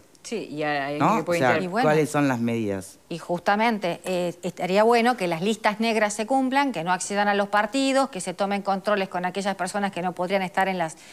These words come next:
Speaker 3: en las inmediaciones del lu-, donde se juega el partido. O sea,
Speaker 2: Viste
Speaker 3: que
Speaker 2: que
Speaker 3: se
Speaker 2: se juega sin hinchada visitante,
Speaker 1: Claro.
Speaker 2: ¿no?
Speaker 3: ¿Y sí?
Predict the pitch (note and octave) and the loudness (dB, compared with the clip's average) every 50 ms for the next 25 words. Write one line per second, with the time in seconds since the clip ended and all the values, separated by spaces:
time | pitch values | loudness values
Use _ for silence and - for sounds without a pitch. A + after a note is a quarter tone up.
0 | - - - - F#3 F3 F3+ - F#3+ F3+ F3+ F3+ F3+ F3 F3 - - G3+ F#3+ F#3+ | -20 -16 -8 -2 -2 -2 0 -2 -2 -2 -2 0 0 0 0 0 -2 -2 -2 -2
1 | E3+ F3+ F3 F3 F3 F3 E3+ D#3+ F3+ E3+ F3 E3+ - E3 - F3+ F3 F3 F3 F3 | -4 -4 -4 -2 -2 -4 -4 -4 -6 -6 -6 -8 -10 -8 -4 0 0 0 2 2
2 | F#3 G#3 G3+ B3 C4 C4+ - - - - - F#3 F3+ D#3+ D#3+ A#2 C#3 B2+ - C#3+ | 2 2 2 0 0 0 0 0 0 0 2 2 4 4 4 4 2 2 4 4
3 | C#3+ D3 D3 C#3 B2+ - D3+ D3 C3+ B2+ B2 A#2+ A#2+ A#2 G#2+ - B2 B2 B2 B2 | 4 6 6 4 4 4 4 4 6 6 6 4 4 2 2 2 4 4 6 6
4 | A#2 A2+ G2 - A#2+ A2 D#3 D#3+ D3 C3 - - - A3 F#3 C#3+ A#2+ - - A#2 | 4 2 0 -2 -2 2 2 4 4 4 2 2 0 0 0 -2 -4 -6 -2 0
5 | B2+ D3 F#3 - | 2 2 2 0